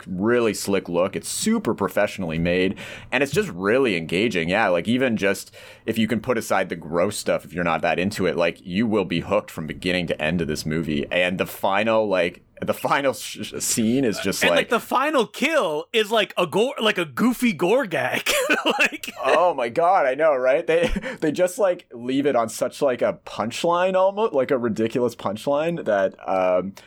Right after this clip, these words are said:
Speaker 1: I don't know. I just, I have a lot of love for this film, but I also get that it's really not for everybody. So, you know, I mean, clearly you probably know what a Serbian film is if you're gonna buy
Speaker 2: For your,
Speaker 1: it,
Speaker 2: your
Speaker 1: but
Speaker 2: family movie night or something like that?
Speaker 1: Yeah,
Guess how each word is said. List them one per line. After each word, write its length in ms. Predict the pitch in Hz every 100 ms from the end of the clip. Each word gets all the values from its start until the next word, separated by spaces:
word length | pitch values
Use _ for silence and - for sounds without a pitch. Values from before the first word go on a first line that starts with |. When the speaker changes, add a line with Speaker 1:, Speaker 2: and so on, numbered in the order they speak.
| _ _ 123
Speaker 1:
I 120 | 120
don't 120 | 92
know. 100 | 78
I 160 | 92 127
just, 200 | 135 -
I 80 | 120
have 160 | 123 117
a 20 |
lot 160 | 113
of 80 | 110
love 180 | 107 107
for 60 | 107
this 160 | 104
film, 220 | - 113
but 100 | 113
I 120 | 147 160
also 400 | 156 147 139 107
get 380 | 85 117 98
that 120 | 98 87
it's 160 | -
really 560 | 92 87 98 98 92 85
not 260 | 82 78
for 160 | - 85
everybody. 640 | 78 82 78 82 82 82 - -
So, 500 | - 104 90 85 85 85
you 180 | 123 107
know, 280 | 101 92 -
I 80 | 151
mean, 240 | 147 143
clearly 560 | - 165 139 123 110 -
you 200 | 113 135
probably 380 | 151 139 110 95
know 260 | 92 87
what 120 | 90 90
a 40 |
Serbian 400 | - 92 92 87
film 280 | 92 92 90
is 200 | 90 95
if 80 | 107
you're 100 | 101
gonna 140 | 104
buy 140 | 85 202
Speaker 2:
For 40 | 190
your, 200 | 180 170
Speaker 1:
it, 60 |
Speaker 2:
your 100 | 170
Speaker 1:
but 100 | 175
Speaker 2:
family 320 | 180 175 175 175
movie 360 | 170 170 180
night 200 | 180 175
or 80 | 180
something 300 | - 175 180
like 180 | 175 175
that? 180 | 180 151
Speaker 1:
Yeah, 840 | 151 143 135 127 123 127 120 131